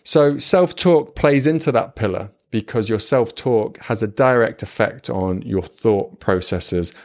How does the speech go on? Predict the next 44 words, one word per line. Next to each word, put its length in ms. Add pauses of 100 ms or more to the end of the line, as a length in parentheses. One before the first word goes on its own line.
and 140
how 80
you 160
manage 400
your 80
thoughts. 600 (880)
So 220
I'm 80
gonna 140
dive 240
straight 320
in 280 (120)
and 180
I'm 100
gonna 160
go 340
over 180
what 180
self-talk 640
is, 460
and 100
I'm 60
gonna 80
keep 220
it 60
super 280
simple. 680 (220)
Don't 160
need 140
to 140
overcomplicate 840
it. 240 (180)
Self-talk 760
is 340 (160)
the 100
way 220
we 140
speak 380
to 120
ourselves. 560
It's 160
that 240
inner 180
voice. 480